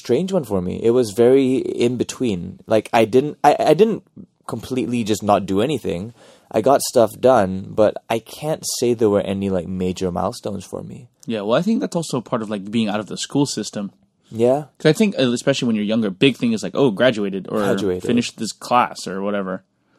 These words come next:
Speaker 1: Mm.
Speaker 2: But yeah, I agree with that. It's, like, just, now it's just life, man.
Speaker 1: You gotta
Speaker 2: It's just
Speaker 1: create your own goals.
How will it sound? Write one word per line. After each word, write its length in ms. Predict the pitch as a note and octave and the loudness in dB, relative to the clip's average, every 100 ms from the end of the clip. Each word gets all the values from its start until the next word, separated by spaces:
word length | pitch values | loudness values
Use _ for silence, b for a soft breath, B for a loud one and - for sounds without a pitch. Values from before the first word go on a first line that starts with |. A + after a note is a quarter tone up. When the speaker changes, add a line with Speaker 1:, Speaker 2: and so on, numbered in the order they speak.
| _ _ _ _ _ _ | _ _ _ _ _ _
Speaker 1:
Mm. 200 | A2 G#2 | -16 -12
Speaker 2:
But 80 | G2+ | -4
yeah, 160 | A#2+ D3 | 0 0
I 80 | G#2+ | 2
agree 280 | C#3 B2+ D#3 | 0 0 -2
with 140 | G#2+ | -2
that. 200 | G2+ - | -6 -10
It's, 280 | G#2 - - | -14 -14 -6
like, 180 | A#2+ G#2 | -4 -4
just, 240 | G2+ A#2 - | -6 -6 -2
now 140 | A2+ | 0
it's 100 | C3 | 0
just 160 | A2 - | -4 -4
life, 340 | G2 C3 - | 0 0 0
man. 260 | G#2 G#2 A2 | -6 -6 2
Speaker 1:
You 100 | A#2 | 4
gotta 120 | B2 | 4
Speaker 2:
It's 60 | |
just 80 | - | 4
Speaker 1:
create 140 | A#2+ A#2+ | 4 6
your 140 | A2 | 6
own 160 | G2+ F#2 | 4 2
goals. 320 | F2 E2 - | -4 -6 -8